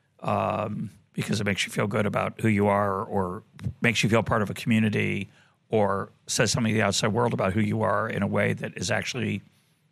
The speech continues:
effective, right? That's not unimportant, but it's a luxury. Uh, it, it wouldn't be part of most of human, human, human history. Um,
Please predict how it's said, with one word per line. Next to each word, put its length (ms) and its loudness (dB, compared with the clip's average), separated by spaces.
effective, 600 -4
right? 260 -2
That's 240 -4
not 260 -4
unimportant, 800 -4
but 120 0
it's 120 -2
a 40 2
luxury. 460 -2
Uh, 300 -2
it, 400 -4
it 120 2
wouldn't 220 0
be 80 0
part 260 0
of 60 0
most 240 -2
of 80 -6
human, 340 -6
human, 380 -4
human 260 0
history. 420 -4
Um, 600 -2